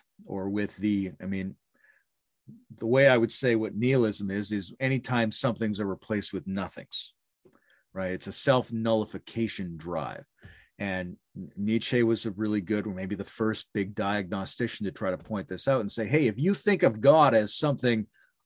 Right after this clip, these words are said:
other than all of reality, which means outside of or before everything that's real,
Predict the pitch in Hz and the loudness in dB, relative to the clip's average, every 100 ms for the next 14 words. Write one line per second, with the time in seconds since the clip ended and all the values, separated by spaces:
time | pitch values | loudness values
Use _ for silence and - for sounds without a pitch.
0 | _ 208 269 247 196 165 143 127 127 117 | _ 8 10 10 8 8 8 8 6 4
1 | 113 113 123 156 208 208 131 - 147 135 | 4 4 6 6 6 4 -6 -2 0 0
2 | - 147 170 - - 143 147 156 147 139 | 2 2 4 2 2 6 6 6 4 2
3 | 120 120 - - 156 170 202 208 _ _ | 0 -4 -2 4 8 8 6 2 _ _
4 | _ - 156 151 147 156 143 - 127 139 | _ 0 4 4 4 4 2 0 2 4
5 | 196 226 208 | 6 6 4